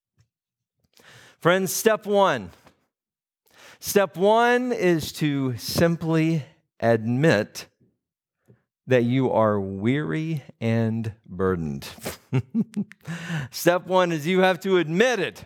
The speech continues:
that you are weary and burdened.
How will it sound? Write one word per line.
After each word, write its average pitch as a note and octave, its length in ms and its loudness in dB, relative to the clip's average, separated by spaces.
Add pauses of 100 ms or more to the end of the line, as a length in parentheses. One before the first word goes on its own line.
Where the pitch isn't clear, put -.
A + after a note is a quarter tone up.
(320)
that F3+ 160 2
you G#3 260 2
are E3 600 0 (800)
weary F3 760 2
and D3+ 640 0 (480)
burdened. A#2+ 840 0